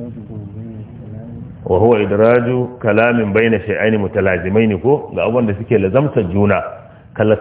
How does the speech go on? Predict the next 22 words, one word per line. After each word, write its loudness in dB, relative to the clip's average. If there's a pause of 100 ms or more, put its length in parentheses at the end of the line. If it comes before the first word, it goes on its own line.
khabari 4
wal 4
mukhbari 2
anhu." -4 (300)
Kaman -2
khabar 2 (680)
da 2
abin 4
da 6
ake 0
bada 2
labari 0
da -8
shi -10
shine 0
mubtada. 0
Mubtada 2
shi 2
ake 0
kira 2
mukhbaru -2
anhu. -6